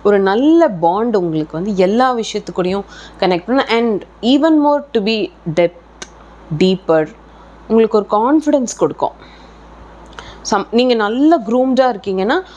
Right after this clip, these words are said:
ஒருத்தங்களை ஃபேஸ் பண்றதுக்கு வந்து உங்களுக்கு ஒரு கான்ஃபிடன்ஸ் வருதா இல்லையா? அப்ப நீங்க உங்-, உங்க, உங்களோட அஜெண்டா என்ன? You have to attract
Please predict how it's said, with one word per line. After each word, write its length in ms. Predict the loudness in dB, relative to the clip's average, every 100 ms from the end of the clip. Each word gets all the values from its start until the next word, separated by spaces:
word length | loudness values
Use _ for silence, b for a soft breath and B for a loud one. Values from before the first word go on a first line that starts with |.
| B -2
ஒருத்தங்களை 380 | 0 0 0 0
ஃபேஸ் 340 | 0 0 -2
பண்றதுக்கு 280 | -4 -2 -2
வந்து 240 | -2 -2 0
உங்களுக்கு 560 | -2 -2 -2 -2 -6 -4
ஒரு 140 | -4 -2
கான்ஃபிடன்ஸ் 460 | -2 -2 -4 -2
வருதா 300 | -2 0 0
இல்லையா? 340 | -2 -2 -10 -18 -20 -20 -20 -20 -20 B B
அப்ப 200 | -2 0
நீங்க 220 | 0 0
உங்-, 200 | 0 0 0
உங்க, 480 | 0 2 2 2 0
உங்களோட 220 | 0 2
அஜெண்டா 480 | 2 0 -2 0 0
என்ன? 240 | 0 -2 -2
You 220 | -2 -2
have 60 |
to 100 | -2 -2
attract 680 | -2 -4 -2 -2 -2 -12